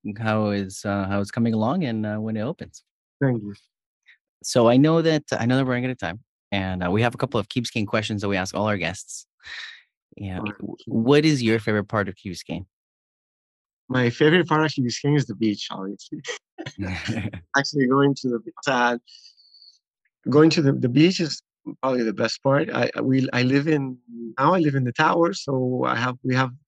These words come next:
Speaker 2: I think, the best beach here, and 'cause we go to, you know, the best beach for me in Key Biscayne is the, is the Bill Bags. You know, it's where the less seaweed is, where the less,
Speaker 1: <laughs>
Speaker 2: less people are, et cetera. So it's really great. I really like it a lot.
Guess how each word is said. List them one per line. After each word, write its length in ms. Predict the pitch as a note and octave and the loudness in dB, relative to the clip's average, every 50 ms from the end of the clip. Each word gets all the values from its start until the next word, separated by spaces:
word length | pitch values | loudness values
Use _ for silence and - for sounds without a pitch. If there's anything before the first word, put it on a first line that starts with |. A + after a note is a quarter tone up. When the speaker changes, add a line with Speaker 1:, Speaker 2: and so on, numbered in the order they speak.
| _ _ _ | _ _ _
Speaker 2:
I 60 | A#2 | -6
think, 160 | B2 - C3+ B2+ | -4 -4 -2 -2
the 100 | C3 G2+ | -2 0
best 320 | - B2 B2 B2+ - - | 2 2 2 2 0 0
beach 280 | C#3 C#3 D3 - - - | 2 2 2 2 0 -2
here, 260 | - E3+ E3+ F3+ F#3 | 0 0 2 2 2
and 560 | F3+ D#3 C3+ B2+ A#2+ A#2 A2+ A2+ A2+ A2 A#2 | 0 0 -2 -2 -4 -4 -6 -6 -8 -10 -8
'cause 220 | - B2 A#2 A2+ | -6 -6 -4 -2
we 160 | A#2 A#2 B2 A2+ | 0 0 0 2
go 180 | A#2 A#2+ A#2+ | 4 4 4
to, 600 | A#2+ B2 B2+ B2 A#2+ A#2 A2+ A2 G#2+ G2+ G2+ G2 - _ _ _ _ _ _ _ _ _ - - | 4 4 4 4 4 2 2 2 0 -4 -6 -10 -16 _ _ _ _ _ _ _ _ _ -10 -2
you 100 | D#3 D3 | 0 2
know, 120 | C3+ B2 | 2 2
the 100 | A2+ A#2+ | 0 0
best 260 | A2 D3 E3 F3 E3 E3+ | 0 0 0 -2 0 -2
beach 320 | E3+ E3 E3 F3 - - - | 0 0 2 0 -2 -4 -6
for 100 | C#3+ B2+ | -4 -2
me 120 | C3 C#3+ | 0 0
in 80 | D3 C#3+ | 0 0
Key 100 | D3 C3+ | -2 -4
Biscayne 380 | B2+ - - C#3 C#3 C#3 D3+ | -4 -4 -4 -2 -2 0 0
is 100 | C#3 C#3+ - | -2 -4 -6
the, 60 | - G#2+ G2 - - | -10 -10 -10 -10 -8
is 180 | - A2 G#2 | -6 -6 -6
the 80 | G2+ G2 F#2+ | -6 -6 -4
Bill 120 | - A2 G2 | -4 -4 -4
Bags. 440 | F#2 G#2 G2 F#2 F#2 - - - - - | -2 -4 -4 -4 -4 -8 -16 -20 -12 -8
You 80 | A2+ | -6
know, 80 | A2 A2 | -4 -4
it's 300 | A2 - - - - _ _ | -4 -6 -8 -16 -20 _ _
where 180 | - - G#2+ G#2+ | -10 -8 -8 -6
the 100 | A2+ A2 | -4 -4
less 220 | G#2+ A2+ A2 A2 | -4 -4 -4 -4
seaweed 420 | - - B2 A#2+ A2+ A#2 A2+ G#2+ A2 | -4 -4 -2 -2 0 0 -2 -2 0
is, 320 | A2 A2 G#2+ A2+ A2 G#2 G#2+ | 0 0 0 0 -2 -2 -4
where 160 | G#2+ G#2 G2+ | -6 -6 -6
the 120 | G#2 G#2+ | -6 -6
less, 380 | G2+ G#2 G#2+ G#2 G#2 G2 F2 - _ A#2 - - | -6 -4 -4 -4 -4 -6 -8 -12 _ -20 -20 -20
Speaker 1:
<laughs> 220 | _ _ _ _ - | _ _ _ _ -8
Speaker 2:
less 160 | A#2+ A2 - | -8 -8 -4
people 380 | - B2+ B2 G#2+ A#2 A2+ A2 | -2 -2 -2 0 0 0 2
are, 280 | A2+ A2 A2 G#2+ G#2+ G#2 | 2 2 2 0 0 -2
et 100 | G#2 - | -4 -6
cetera. 300 | - A2+ G#2+ G#2+ G#2+ G#2+ | -6 -6 -4 -4 -2 -4
So 360 | G#2+ - - A2 G#2+ G#2+ G#2+ A2 | -4 -4 -4 -4 -4 -4 -4 -6
it's 200 | A2+ - - - | -6 -8 -6 -4
really 360 | C3 B2 B2 A#2 A2 G#2+ G#2 | -2 0 2 2 0 0 -2
great. 320 | - A2+ A2 G2+ G2+ - - _ _ _ _ _ _ _ _ _ _ _ _ | -2 -2 -2 -2 -4 -6 -12 _ _ _ _ _ _ _ _ _ _ _ _
I 40 | A#2+ | -2
really 220 | A2+ A#2 B2 A#2+ A2+ | 0 2 2 2 2
like 180 | A#2 A2+ - | 0 0 0
it 60 | A2 | -2
a 60 | G#2+ G#2+ | -4 -4
lot. 260 | G#2+ G#2+ G#2 G#2 | -2 -4 -4 -6